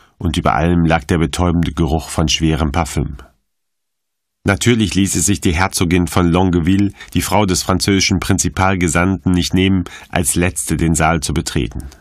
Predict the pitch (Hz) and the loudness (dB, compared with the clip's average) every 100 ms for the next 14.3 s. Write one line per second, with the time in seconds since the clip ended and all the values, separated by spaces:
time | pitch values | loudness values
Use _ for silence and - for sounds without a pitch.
0 | _ _ _ _ _ _ _ 104 98 - | _ _ _ _ _ _ _ 0 0 -2
1 | - 92 73 76 - 87 87 - 95 - | 0 2 0 0 0 0 -2 -2 -2 0
2 | 87 85 82 78 90 87 92 - - - | 0 0 -2 -2 0 0 -2 -6 -10 -16
3 | - 87 82 - 90 - 90 - 98 87 | -4 -2 0 0 -2 0 -2 0 0 0
4 | 85 - - 65 - - - _ _ _ | 0 -2 -4 -6 -8 -14 -20 _ _ _
5 | _ _ _ _ _ - 113 117 95 85 | _ _ _ _ _ -4 0 2 2 0
6 | 90 82 82 92 - 92 92 92 - 95 | 0 0 0 -2 0 2 2 0 0 -2
7 | 87 101 104 78 73 78 71 65 - _ | 0 0 0 0 -2 0 0 -2 -6 _
8 | _ _ - 104 - - - _ _ - | _ _ 0 0 0 -8 -16 _ _ -2
9 | 92 82 85 90 92 - - 90 87 - | 2 2 2 2 2 -2 -2 0 0 -2
10 | - 92 90 90 87 76 87 95 98 78 | 0 0 0 0 0 2 0 0 -2 0
11 | 90 87 - - - 110 - 82 - - | 0 0 0 -4 -2 -2 0 -2 -2 0
12 | 87 90 - 87 - - - - 78 82 | -2 -2 -6 -8 -12 -20 -20 -4 -2 0
13 | 80 78 87 80 80 85 71 78 87 60 | 0 0 0 0 0 0 -2 -2 -2 -2
14 | - - | -4 -8